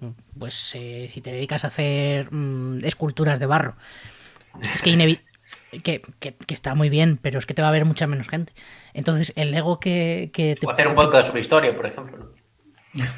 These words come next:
Speaker 1: Pues ta-, tam-, pues sí, también, no
Speaker 2: También.
Speaker 1: vamos a negarlo, sí. El, pero es verdad,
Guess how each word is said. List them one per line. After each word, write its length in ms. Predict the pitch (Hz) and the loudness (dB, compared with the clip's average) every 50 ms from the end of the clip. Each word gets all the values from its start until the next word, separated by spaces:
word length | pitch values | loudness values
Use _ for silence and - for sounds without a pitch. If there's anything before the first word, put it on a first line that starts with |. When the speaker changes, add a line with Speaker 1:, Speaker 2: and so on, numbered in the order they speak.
| - - | -10 -8
Speaker 1:
Pues 160 | - 170 - - | -6 -6 -6 -6
ta-, 140 | 143 135 | -6 -8
tam-, 280 | 135 - 139 143 151 131 - | -6 -4 -4 -4 -4 -6 -6
pues 140 | - 156 - | -6 -6 -4
sí, 180 | - - 165 151 | -2 -2 -2 0
también, 500 | - 143 139 151 110 - - 147 147 135 | 0 0 0 0 -2 -2 -2 -2 -2 0
no 60 | - | 0
Speaker 2:
También. 140 | 165 165 156 | 2 2 2
Speaker 1:
vamos 120 | 160 - - | 2 2 2
a 20 | |
negarlo, 460 | 120 120 120 123 135 143 143 127 131 139 123 110 87 123 | 0 0 -2 -2 -2 -2 -4 -4 -6 -8 -10 -10 -10 -8
sí. 260 | - - 139 127 - - - - - - - - - - - - - | -4 -4 -4 -4 -4 -8 -14 -16 -16 -18 -20 -20 -20 -20 -20 -12 -8
El, 200 | - 156 156 - - 151 | -6 -6 -4 -4 -6 -4
pero 120 | - 147 | -2 2
es 60 | 156 175 | 2 4
verdad, 340 | 185 160 151 156 175 175 | 4 4 6 6 6 6